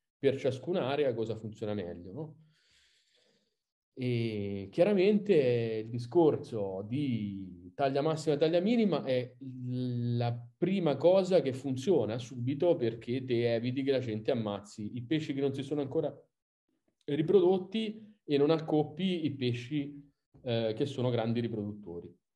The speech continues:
Questo è la, nell'immediato, per fare da tampone e iniziare a fare il resto delle leggi, è la prima cosa che funziona.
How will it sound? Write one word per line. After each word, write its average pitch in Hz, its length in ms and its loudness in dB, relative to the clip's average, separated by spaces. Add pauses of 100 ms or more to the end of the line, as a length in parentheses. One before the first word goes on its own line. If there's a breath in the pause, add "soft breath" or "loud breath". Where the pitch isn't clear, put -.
(400)
Questo 147 260 0
è 127 200 0
la, 131 200 -4 (140)
nell'immediato, 151 1300 4 (360)
per 120 160 -2
fare 156 260 2
da 135 140 4
tampone 143 760 2
e 123 60 -8
iniziare 127 480 2
a 107 60 0
fare 120 360 2
il 127 220 2
resto 143 300 2
delle 165 160 -2
leggi, 135 460 -2
è 127 100 -2
la 117 100 2
prima 139 280 0
cosa 120 260 2
che 110 100 -2
funziona. 104 580 -4